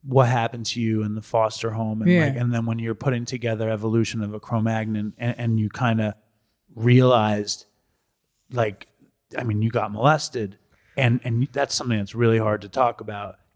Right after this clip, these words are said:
Speaker 1: And when you, when you could finally talk about it, it changed you. How, how hard is it to talk about it now, and how helpful do you think it, how, how many people have come up to you to thank
Speaker 2: A
Speaker 1: you
Speaker 2: lot,
Speaker 1: for talking
Speaker 2: man.
Speaker 1: about
Speaker 2: A
Speaker 1: it?
Speaker 2: lot.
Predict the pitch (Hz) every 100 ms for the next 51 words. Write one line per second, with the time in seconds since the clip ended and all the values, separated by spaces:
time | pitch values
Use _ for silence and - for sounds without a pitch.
0 | - 127 117 113 110 110 110 123 113 107
1 | 123 - 143 131 117 117 - 151 147 123
2 | 113 104 104 104 - - 123 - 151 139
3 | 127 120 - 104 90 95 _ _ _ -
4 | - 180 - - 175 180 151 170 160 139
5 | 127 127 147 131 123 123 113 98 127 127
6 | 120 117 117 113 147 135 - 135 - 135
7 | 113 123 - 127 117 120 127 131 147 156
8 | 190 196 185 - 180 131 131 113 - 139
9 | 131 - - 123 110 110 - 131 151 151
10 | 156 143 143 120 120 117 110 104 160 160
11 | 165 151 143